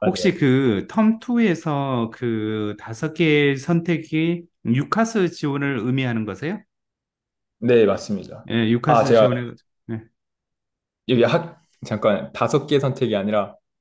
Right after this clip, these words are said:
Speaker 2: 두 개, 두 가지 선택이라고 다시 말씀드리고 싶어요.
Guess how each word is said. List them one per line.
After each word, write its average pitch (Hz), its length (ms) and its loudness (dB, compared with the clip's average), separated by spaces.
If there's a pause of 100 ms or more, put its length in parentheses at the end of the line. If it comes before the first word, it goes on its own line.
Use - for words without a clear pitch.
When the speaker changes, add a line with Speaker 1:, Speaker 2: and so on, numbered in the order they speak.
(200)
Speaker 2:
두 123 220 -6
개, 127 420 2
두 - 160 -14
가지 135 220 2
선택이라고 101 840 -8 (1300)
다시 - 240 -6
말씀드리고 98 480 -8
싶어요. - 400 -12